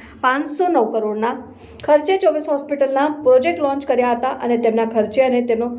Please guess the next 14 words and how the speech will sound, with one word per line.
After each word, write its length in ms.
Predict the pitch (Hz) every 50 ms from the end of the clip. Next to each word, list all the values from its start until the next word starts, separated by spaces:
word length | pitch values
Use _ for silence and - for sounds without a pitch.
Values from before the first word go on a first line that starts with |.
| - - - -
નાણાકીય 400 | 277 269 285 339 349 - 359 359
વ્યવહાર 460 | 330 277 262 240 - 226 247 254 285 269
ગેરકાયદેસર, 800 | 240 226 214 220 214 208 208 208 233 285 277 - 285 226 202 196 - - - - - -
ગેરરીતિ 420 | 269 285 311 - 370 - 403 403
છે 160 | 392 370 349 302
કે 120 | 330 320
કેમ, 320 | 294 - 302 311 330 339 - -
આ 60 | 247
મામલામાં 540 | 240 233 226 220 240 277 294 302 311 302 277 247
આરોપ 240 | 240 247 254 247 -
છે. 120 | - 320
દિલ્હી 280 | 294 - 233 220 220 220
સરકારે 420 | 226 226 220 226 240 254 285 302
ચોવીસ 400 | 294 269 247 233 262 262 - -